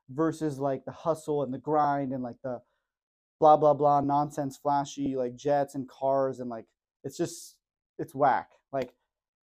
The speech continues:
focus on the things that are, like, really what's meaningful. And then you're gonna get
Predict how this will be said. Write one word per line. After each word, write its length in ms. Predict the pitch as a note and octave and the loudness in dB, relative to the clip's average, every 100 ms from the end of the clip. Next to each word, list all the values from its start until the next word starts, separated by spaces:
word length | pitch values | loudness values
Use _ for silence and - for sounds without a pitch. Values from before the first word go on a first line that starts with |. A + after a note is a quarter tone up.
| _ | _
focus 360 | G3 G3 G#3+ | 4 4 0
on 140 | G#3 F#3+ | 0 -2
the 60 | |
things 340 | E3+ E3 E3+ D3+ | -2 -2 -2 0
that 120 | D#3 | 0
are, 180 | D3+ D3 | 0 -2
like, 220 | C#3 B2+ C3 | -2 -4 -8
really 360 | C#3 E3+ F3 | -2 0 0
what's 260 | D3+ D3 C#3+ | -2 -4 -4
meaningful. 600 | C#3 D#3+ D#3+ G3+ G3+ G#3 | -6 -4 -4 0 2 2
And 120 | D#3 | -2
then 240 | D3+ D#3 D3 - | 0 -2 -4 -4
you're 160 | D#3+ | -2
gonna 220 | D#3 E3+ | 0 0
get 300 | D#3 D3+ D3 | 0 0 -2